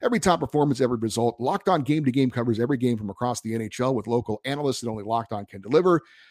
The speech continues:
That is Game to Game on Locked On N H L, available on the Odyssey app, YouTube, and wherever you get your podcasts.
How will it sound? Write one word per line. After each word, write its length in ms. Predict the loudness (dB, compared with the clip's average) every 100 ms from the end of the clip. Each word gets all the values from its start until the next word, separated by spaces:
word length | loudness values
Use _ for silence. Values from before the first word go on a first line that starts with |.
| _
That 140 | -2 0
is 160 | 0
Game 380 | -2 -2 0 0
to 80 | -2
Game 400 | -2 0 0 -2
on 200 | -2 -4
Locked 420 | -4 0 0 0 0
On 260 | 0 0 -4 -8
N 140 | -4
H 240 | -2 -2
L, 160 | -2 -2
available 400 | -2 -2 -2 -4
on 140 | -6 -6
the 100 | -2
Odyssey 360 | -2 -2 -2 -2
app, 220 | -2 -2
YouTube, 460 | -4 -2 -2 -2 -2 _ _ _ _ -14
and 140 | -10
wherever 300 | -4 -2 0
you 300 | 2 4 4
get 200 | 2 -2
your 160 | -2 -4
podcasts. 680 | -6 -14 -14 -20 -18 -18